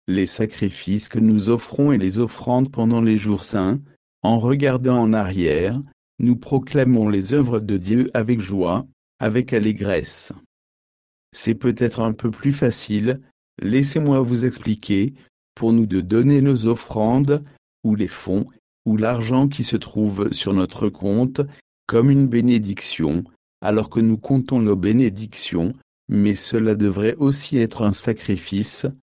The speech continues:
cela devrait faire un peu mal, mais il est intéressant de voir ce que Dieu dit, nous proclamons ses œuvres, nous proclamons toutes les bénédictions qu'il nous a accordées tout au long de l'année, et nous nous réjouissons.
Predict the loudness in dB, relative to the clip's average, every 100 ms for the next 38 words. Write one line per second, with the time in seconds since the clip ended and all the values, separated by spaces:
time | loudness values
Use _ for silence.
0 | -12 -2 0 2 2 0 2 0 0 0
1 | 0 0 0 2 2 2 0 -2 -6 _
2 | _ _ -4 -4 -2 -4 -2 0 0 2
3 | 2 0 0 0 2 0 0 -2 -2 -4
4 | -2 0 2 2 0 -2 -4 -6 _ _
5 | -2 0 0 -2 -2 0 2 2 2 0
6 | 0 -2 0 0 2 2 0 -2 -4 _
7 | _ _ 0 0 0 -2 0 0 4 4
8 | 4 0 -4 -6 0 0 2 4 2 0
9 | -6 -12 -4 -2 -2 0 2 2 0 0
10 | 0 0 -2 0 -2 -2 -4 0 0 2
11 | 2 2 2 2 0 0 -4 -8 _ _
12 | -4 0 2 4 2 2 0 0 -2 -4
13 | -2 0 0